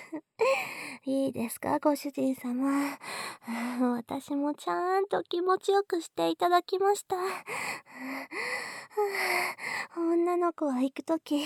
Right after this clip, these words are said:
精子は出さないんです。さす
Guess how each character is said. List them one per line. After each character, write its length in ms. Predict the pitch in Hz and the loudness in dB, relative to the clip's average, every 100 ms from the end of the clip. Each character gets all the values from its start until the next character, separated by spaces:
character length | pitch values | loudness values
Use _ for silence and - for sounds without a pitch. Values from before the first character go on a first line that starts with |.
| 302 - - 349 - 277 269 | -2 -6 -8 -8 -4 -4 -4
精 320 | - 311 320 | 0 4 4
子 160 | 302 247 | 2 -2
は 100 | 220 | -4
出 180 | 226 254 | -4 -6
さ 180 | 302 349 | -4 -2
な 140 | 392 | 0
い 60 | 320 | 0
ん 100 | 294 | -2
で 120 | 285 | -4
す。 140 | - 302 320 - - _ - - - - - - - - - - - _ - - - - - _ - 554 906 - 370 - | -4 -2 -2 -4 -10 _ -20 -20 -20 -20 -18 -12 -10 -10 -12 -18 -20 _ -8 -6 -4 -6 -8 _ -6 -4 -2 -4 -8 -6
さ 380 | 311 330 339 | 0 4 4
す 100 | 330 | 4